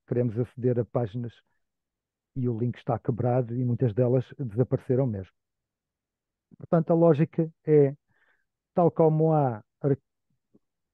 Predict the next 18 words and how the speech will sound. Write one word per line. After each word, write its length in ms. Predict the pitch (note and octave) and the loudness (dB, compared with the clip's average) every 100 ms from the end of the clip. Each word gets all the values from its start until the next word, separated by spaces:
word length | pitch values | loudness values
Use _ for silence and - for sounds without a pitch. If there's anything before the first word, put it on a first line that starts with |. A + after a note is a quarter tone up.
| _ | _
bibliotecas 680 | B2+ D3 D3 D3 E3+ D3+ C3 | -4 -2 0 2 4 2 0
para 120 | - C3+ | -4 -6
preservar 760 | B2+ A#2 C3+ B2 C#3+ C3 B2 | -4 -2 0 2 4 4 0
livros 640 | A2+ B2 C#3+ C3 A2 A#2+ F#2+ | -2 0 2 2 0 -4 -6
e 120 | A#2 | -4
arquivos 460 | B2 G#2+ C#3+ A2+ A2 _ | -2 -2 -4 -4 -8 _
para 80 | A#2 | -12
preservar 560 | - A#2 A#2+ A2 B2 | -8 -4 -2 0 -2
documentos, 720 | A2 - A#2+ A#2 A2+ - B2+ A2+ _ _ _ _ _ _ _ _ _ | -4 -8 -4 -2 -4 -6 -18 -20 _ _ _ _ _ _ _ _ _
testemunham 440 | _ B2 B2 A#2+ | _ 0 0 0
a 40 | A2+ | 0
vida 240 | B2 A2+ | 0 0
das 200 | A2 G#2+ | -2 0
organizações, 720 | B2 A#2 A#2 A#2 - C3 B2+ - _ _ _ _ _ - _ - - _ _ _ | 0 0 0 -4 0 2 2 -4 _ _ _ _ _ -20 _ -20 -20 _ _ _
é 100 | C3+ | 2
natural 500 | C3+ - C3+ A#2+ B2+ | 2 2 0 2 -2
que 260 | - B2 | -2 -2
haja, 580 | A#2+ B2+ A2 G#2 B2 B2 | 0 0 -2 -2 -4 -4